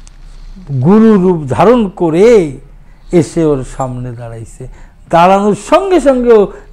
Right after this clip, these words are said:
দেখার, দেখেই যে সে ভক্তি দিয়ে বলছে। কয়, "তুমি আমাকে ভক্তি দাও কেন?" কয়, "তুমি আমার গুরু।" কারণ ওই যে দর্শন, তার দর্শনে পেয়ে গেল যে এই সেই ব্রহ্মা।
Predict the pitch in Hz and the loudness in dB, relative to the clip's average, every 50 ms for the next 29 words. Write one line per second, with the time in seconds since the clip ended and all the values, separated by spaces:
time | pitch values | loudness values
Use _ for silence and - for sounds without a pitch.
0 | - - 160 202 214 202 - 254 269 262 240 208 - - - - - - - - | -8 -2 2 2 2 2 2 2 2 2 2 -2 -8 -14 -20 -20 -20 -20 -20 -12
1 | - 143 143 214 254 247 - - - 320 311 285 247 233 233 220 190 156 - - | -6 -2 2 2 2 2 2 2 4 4 4 6 6 4 4 4 4 0 0 -2
2 | 170 160 151 151 - - - 147 139 143 135 139 - - 147 127 131 120 113 117 | -2 -2 -2 -4 -10 -12 -6 -2 -2 -2 -2 -4 -6 -8 -6 -6 -6 -6 -8 -10
3 | 117 110 - - - _ - - - - - - - - - - _ - - 247 | -14 -16 -18 -20 -20 _ -20 -20 -20 -20 -20 -20 -20 -20 -20 -20 _ -6 0 2
4 | 277 285 247 277 302 302 294 294 294 277 254 277 269 269 269 - - 285 277 269 | 4 4 4 2 2 4 6 6 6 4 4 2 2 2 2 0 -2 0 2 4
5 | 269 254 226 247 240 233 214 196 - - - - - 160 - - - 226 208 196 | 4 4 4 4 2 2 0 -4 -6 -12 -18 -6 0 2 2 2 2 0 0 0
6 | 190 170 151 - - 139 120 117 120 113 120 117 - - - - - - - - | 0 0 0 0 -2 -4 -4 -6 -8 -12 -12 -14 -18 -20 -20 -20 -20 -20 -20 -20
7 | _ - _ - - - - - - 170 170 170 175 - - 220 233 240 220 208 | _ -20 _ -20 -20 -20 -12 -4 -2 -2 -2 -2 -4 -2 0 2 2 2 2 0
8 | 208 196 156 151 151 147 139 131 - - - 170 156 147 131 131 131 - - - | -2 -4 -2 -2 -2 -2 -2 -4 -8 -12 -10 -8 -8 -6 -8 -10 -10 -14 -16 -18
9 | - - - - - 165 160 147 143 147 156 165 175 180 175 - - - 277 302 | -20 -20 -14 -6 -2 -2 0 0 -2 -2 0 0 0 0 -2 -4 -4 -4 -2 -2
10 | 285 226 190 208 190 170 165 156 160 156 151 147 143 135 - - - - - - | -2 -4 -2 -2 -2 -2 -2 -2 -4 -4 -2 -2 -4 -4 -6 -10 -20 -18 -10 -4
11 | 170 170 180 - 165 175 175 175 160 139 - - - 156 147 139 127 120 123 120 | 0 0 0 2 2 2 2 2 0 -2 -8 -8 -4 -4 -2 -2 -4 -6 -8 -10
12 | 113 113 113 113 110 - - | -12 -12 -14 -16 -18 -20 -20